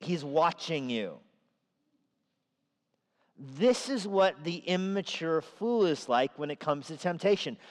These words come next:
The net is spread, and they're watching it be spread in front of them, and they run into it. Like, they just watched it. "These men wait,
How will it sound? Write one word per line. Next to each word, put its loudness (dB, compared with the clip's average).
The 2
net 2
is 2
spread, 2
and 4
they're 6
watching 2
it 2
be -2
spread 2
in -2
front 0
of 2
them, 0
and 4
they 6
run 4
into 2
it. -8
Like, 2
they 4
just -2
watched 2
it. -2
"These 0
men 0
wait, 4